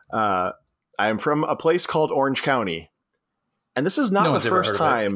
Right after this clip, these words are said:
Speaker 1: time. This is not the first time that they act like no one has heard of Orange County. <laughs>
Speaker 2: It's not like he's from Utah.
Speaker 1: They, yeah, they act like Orange County is some, like, podunk wasteland in the middle of nowhere.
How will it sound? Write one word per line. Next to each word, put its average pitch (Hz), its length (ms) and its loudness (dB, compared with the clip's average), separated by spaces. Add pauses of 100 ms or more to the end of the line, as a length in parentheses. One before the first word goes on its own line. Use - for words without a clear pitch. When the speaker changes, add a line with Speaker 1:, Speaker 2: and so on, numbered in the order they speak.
(1000)
Speaker 1:
time. 196 120 -2
This 233 140 0
is 330 100 0
not 330 140 2
the 302 60 -4
first 277 140 0
time 233 140 2
that 160 100 -2
they 175 160 2
act 165 260 2
like 131 320 0
no 120 280 4
one 156 140 4
has 160 180 0
heard 135 180 2
of 113 100 0
Orange 110 240 0
County. - 400 0
<laughs> 605 60 -2 (840)
Speaker 2:
It's - 140 -2
not 269 180 2
like 320 140 2
he's 151 160 0
from 113 160 -2
Utah. 120 720 -2 (1080)
Speaker 1:
They, 180 140 0 (140)
yeah, 247 140 2
they 294 100 2
act 294 180 0
like 330 180 0
Orange 214 300 0
County 170 400 2
is 139 180 0
some, 165 240 0
like, 151 340 0 (680)
podunk 170 640 2
wasteland 120 720 2
in 110 80 0
the 107 80 0
middle 127 260 4
of 113 80 2
nowhere. 107 640 2